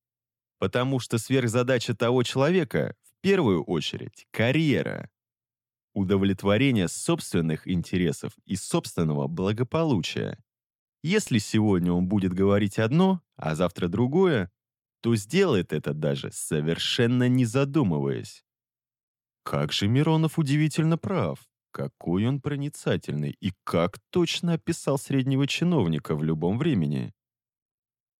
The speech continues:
«Андрей Александрович, знаю, что вы совершенно не любите рассказывать о личной жизни, но все же чем увлекаетесь в редкие свободные часы?» «Люблю слушать музыку, обожаю Фрэнка Синатры.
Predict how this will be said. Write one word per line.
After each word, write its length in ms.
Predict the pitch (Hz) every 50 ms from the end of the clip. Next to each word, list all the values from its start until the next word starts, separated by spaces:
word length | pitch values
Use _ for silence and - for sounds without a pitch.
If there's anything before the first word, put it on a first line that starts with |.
| _ -
«Андрей 300 | 156 208 208 208 170 117
Александрович, 680 | 104 101 98 - 113 98 90 85 82 80 78 - - - _ _ _ _ _ _ -
знаю, 480 | - 110 101 147 202 247 226 156 117 104
что 200 | - - - 113
вы 80 | 104
совершенно 500 | 98 - - 110 117 - - - 147 123
не 160 | 107 104 110 120
любите 340 | 131 143 131 120 107 - 117
рассказывать 580 | 113 117 - - - 139 120 117 117 107 -
о 40 | 127
личной 320 | 123 135 123 - - 135 139
жизни, 400 | 143 208 220 190 - - 139 127
но 200 | 117 127 147 143
все 280 | - - - 220 214
же 340 | 190 156 170 165 156 143 - _ _ _ _
чем 420 | - - - - - 196 208 196
увлекаетесь 680 | 175 160 147 147 147 - - 147 104 85 - 80 76 -
в 60 | - 92
редкие 420 | 107 160 156 - - 113 110 104
свободные 640 | 95 - - - 85 85 82 82 123 95 87 87 85
часы?» 420 | 80 - 92 - - - 55 - - _ _ _ _ _ _ _ _ _ _ _ _ _ _ _ _ _ _ _ _ _
«Люблю 340 | - 185 226 226 220 202 151
слушать 440 | 120 - - 120 101 - - 87 -
музыку, 680 | 98 92 85 76 67 76 73 - - 67 67 - - - _ _ _ _ _ _ -
обожаю 400 | - 151 147 170 165 151 156 123
Фрэнка 380 | 104 - - 120 107 95 - 98
Синатры. 640 | - - - 123 127 107 78 73 - - - 65